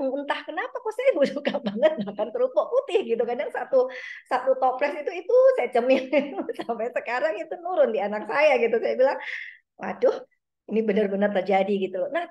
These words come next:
termasuk juga emosi-emosinya, sahabat. Jadi jangan salah bahwa emosi-emosi pada diri, eh, pada diri seorang ibu pada saat mengandung itu tidak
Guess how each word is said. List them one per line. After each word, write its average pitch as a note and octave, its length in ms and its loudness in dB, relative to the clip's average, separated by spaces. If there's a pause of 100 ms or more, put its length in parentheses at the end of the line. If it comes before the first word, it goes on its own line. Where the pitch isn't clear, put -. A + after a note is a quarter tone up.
(220)
termasuk G#4+ 560 0
juga A#3 240 0
emosi-emosinya, G3+ 960 -2
sahabat. F3+ 480 -2
Jadi A#3+ 220 -4
jangan F#3+ 260 0
salah B3+ 380 -4
bahwa G3+ 260 0 (460)
emosi-emosi C4+ 800 0
pada A3 240 0
diri, G#3 380 -2
eh, G#3 320 -2
pada G3 180 -2
diri F#3+ 300 -4
seorang F#3 500 -4
ibu B3+ 320 0
pada F#3 300 -2
saat F#3 240 -10
mengandung G3 640 0
itu G4 300 -2
tidak A3+ 340 0